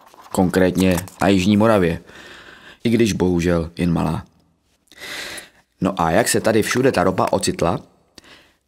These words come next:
Podle geochemiky uznávané teorie je nepochybné, že dnes těžená ropa vznikala mnoho milionů let a vznikla z organické hmoty, jejímž hlavním zdrojem byl,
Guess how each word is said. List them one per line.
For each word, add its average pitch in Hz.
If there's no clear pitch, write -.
Podle 101
geochemiky 90
uznávané 98
teorie 98
je 120
nepochybné, 95
že 92
dnes 113
těžená 110
ropa 101
vznikala 98
mnoho 127
milionů 107
let 85
a 98
vznikla 92
z -
organické 127
hmoty, 87
jejímž 85
hlavním 127
zdrojem 98
byl, 110